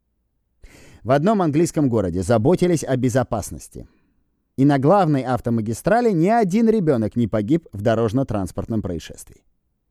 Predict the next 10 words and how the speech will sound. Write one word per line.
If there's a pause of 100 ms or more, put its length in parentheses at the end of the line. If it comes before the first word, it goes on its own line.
(1400)
Что
ж,
в
других
городах
тоже
постоянно
твердили
о
безопасности.